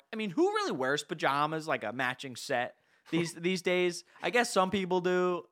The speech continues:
Speaker 2: No,
Speaker 1: I mean,
Speaker 2: girls do.
Speaker 1: I don't wanna put on an outfit to go to bed. You know what I mean?
Speaker 2: <laughs>
Speaker 1: That's just not what I wanna do. But I do like the Christmas P Js. I think a lot of them are super soft. The ones we got last year are super soft. But what happened was my mom saw that both her kids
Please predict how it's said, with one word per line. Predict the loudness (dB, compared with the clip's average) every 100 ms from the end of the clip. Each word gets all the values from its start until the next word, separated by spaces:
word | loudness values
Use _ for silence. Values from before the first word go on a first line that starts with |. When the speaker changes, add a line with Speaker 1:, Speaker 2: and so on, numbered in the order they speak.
| -6
Speaker 2:
No, | -2
Speaker 1:
I | 0
mean, | 0
Speaker 2:
girls | -2 -4 -6
do. | -10 -16 -16 _
Speaker 1:
I | 2
don't | 4
wanna | 6 4
put | 4 2 4
on | 4
an | 4 4
outfit | 4 4 0 -2
to |
go | 0 0
to | 0
bed. | -2 -4 -6 _ _ -6
You |
know | -2
what | 0
I | 0
mean? | 0 -4 -6 -8
Speaker 2:
<laughs> | -4
Speaker 1:
That's | -4
just | 0
not | 2 2
what | 2
I |
wanna | 0 0
do. | -2 -2 -4 -10 2
But | 4
I | 4
do | 2 0
like | 4 2 2 -2
the | -4 -4
Christmas | -2 -2 0 -6
P | -8 -8 -2
Js. | 0 2 2 0
I | -4
think | -4 -8 -12 -20 _ _ -2
a | 4
lot | 6 6
of |
them | 2 4
are | 4
super | 2 -2 -2
soft. | 0 0 0
The | -2
ones | -2 -2
we |
got | -2 0
last | -2 -4
year | -4
are | -4
super | -6 -8
soft. | -4 -4 -4 -8 -20 _
But | 0
what | 2
happened | 4 2 2 0
was | 4 2 2 -6 _ _ -4
my | 0
mom | 0 2 2 2
saw | 0 2 4 4
that | 2 0
both | 0 0 -2
her | -8
kids | -6 -6 -6 -8